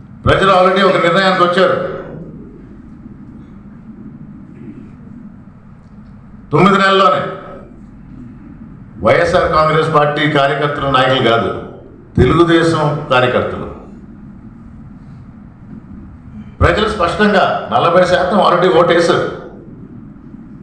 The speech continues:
ఓడిపోయామంటున్నారు కానీ నలభై శాతం ప్రజలు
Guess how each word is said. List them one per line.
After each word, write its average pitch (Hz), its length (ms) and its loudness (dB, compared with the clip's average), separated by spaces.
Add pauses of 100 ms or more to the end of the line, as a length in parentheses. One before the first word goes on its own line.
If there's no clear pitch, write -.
(180)
ఓడిపోయామంటున్నారు 160 760 2
కానీ 151 400 2
నలభై 170 540 4
శాతం 160 480 2
ప్రజలు 170 680 2